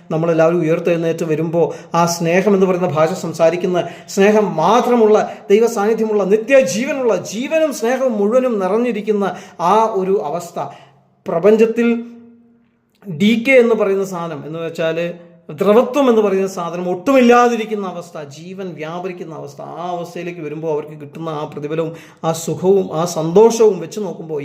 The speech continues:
ഈ ലോകത്തിൽ നമ്മളിപ്പോൾ അനുഭവിച്ചു കൊണ്ടിരിക്കുന്ന ഇൻസൾട്ടും നമ്മളിപ്പോൾ അനുഭവിച്ചു കൊണ്ടിരിക്കുന്ന അവഗണനയും നമ്മളിപ്പോൾ അനുഭവിച്ചു കൊണ്ടിരിക്കുന്ന ബുദ്ധിമുട്ടുകളും സാരമില്ല എന്ന് നാം എണ്ണേണ്ടി വരും എന്നാണ് പൗലോസ് പറയുന്നത്. അപ്പോൾ ഇവിടെ യേശു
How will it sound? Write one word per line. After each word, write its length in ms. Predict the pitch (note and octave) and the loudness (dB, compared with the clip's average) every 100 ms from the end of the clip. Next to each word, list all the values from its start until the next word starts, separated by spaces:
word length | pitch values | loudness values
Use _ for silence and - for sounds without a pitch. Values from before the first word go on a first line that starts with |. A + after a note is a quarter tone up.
| E3+ | -6
ഈ 40 | A3 A3+ E3+ | -6 -6 -8
ലോകത്തിൽ 320 | F3+ F3+ F#3 | -8 -8 -8
നമ്മളിപ്പോൾ 320 | E3 F3 F3 F3 | -8 -8 -6 -6
അനുഭവിച്ചു 300 | D3+ D#3+ E3 | -6 -8 -10
കൊണ്ടിരിക്കുന്ന 420 | D#3+ D#3 D#3+ D#3+ | -10 -10 -6 -6
ഇൻസൾട്ടും 440 | D3+ C#3+ D#3 E3 C#3 - - - F3+ | -6 -4 -4 -4 -6 -10 -20 -4 4
നമ്മളിപ്പോൾ 340 | G#3+ A#3 A#3 G#3+ | 6 6 6 4
അനുഭവിച്ചു 340 | G#3 A3 G#3+ G#3+ | 6 6 4 -2
കൊണ്ടിരിക്കുന്ന 460 | G3+ G3+ G3+ G3 G3 | -4 -4 -6 -4 -4
അവഗണനയും 540 | E3+ F3+ F#3 F#3 F3+ D#3+ - - - | -2 -2 -2 -2 -4 -8 -16 -14 -6
നമ്മളിപ്പോൾ 400 | F#3 G#3+ G#3 G#3 F#3 | 0 2 2 0 -2
അനുഭവിച്ചു 340 | F3 F#3 G3 F#3 | -2 -6 -6 -6
കൊണ്ടിരിക്കുന്ന 500 | F3+ F3 F3+ F3 E3+ | -8 -8 -8 -6 -6
ബുദ്ധിമുട്ടുകളും 560 | E3 E3 E3+ E3 D#3+ D3+ C#3 | -8 -12 -10 -6 -6 -6 -6
സാരമില്ല 600 | D#3+ G3 C4 C4 A#3 G#3 F3+ - - - E3+ | 0 4 4 4 2 0 -2 -6 -16 -14 -10
എന്ന് 140 | E3+ D#3+ | -10 -10
നാം 120 | D#3 D#3 - - | -10 -12 -16 -16
എണ്ണേണ്ടി 300 | C#3+ D#3 D#3 C#3+ | -12 -10 -10 -8
വരും 160 | C#3+ | -10
എന്നാണ് 180 | C#3 C3+ C3+ | -10 -10 -10
പൗലോസ് 220 | C#3 C3+ C#3+ | -10 -12 -12
പറയുന്നത്. 200 | C#3 C#3 | -14 -10
അപ്പോൾ 120 | F#3 G3 | -8 -6
ഇവിടെ 200 | F#3 A#3+ A3 F3 | -2 0 2 2
യേശു 240 | E3+ A3+ | 2 2